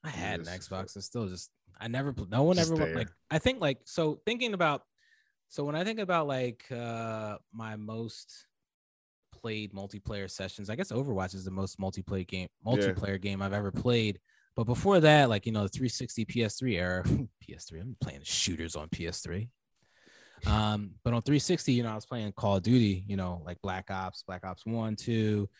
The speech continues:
Speaker 1: you know,
Speaker 2: Mm-hmm.
Speaker 1: uh, Modern Warfare with my brother a lot. So, you know, I was, I was fucking awful. I'm trash at Call of Duty. I just, my,
Speaker 2: So
Speaker 1: my,
Speaker 2: am I.
Speaker 1: uh, I just wasn't born in that time with the, uh,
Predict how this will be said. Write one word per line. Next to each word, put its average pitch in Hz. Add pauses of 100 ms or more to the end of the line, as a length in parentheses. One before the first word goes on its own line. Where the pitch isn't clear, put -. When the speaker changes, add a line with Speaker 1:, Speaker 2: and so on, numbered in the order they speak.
(400)
Speaker 1:
you 101
know, 95
Speaker 2:
Mm-hmm. 92
Speaker 1:
uh, 92
Modern 110
Warfare 127
with 120
my 110
brother 123
a 123
lot. 117
So, -
you 113
know, 92
I 98
was, 110
I -
was - (260)
fucking -
awful. 101
I'm 85
trash 107
at 82
Call 78
of 80
Duty. 78
I 90
just, 101 (260)
my, 107
Speaker 2:
So 113
Speaker 1:
my, 110
Speaker 2:
am 110
I. 107 (120)
Speaker 1:
uh, 98 (460)
I 139
just 147
wasn't 156
born 123 (680)
in 113
that 104
time 107
with 95
the, 95
uh, 85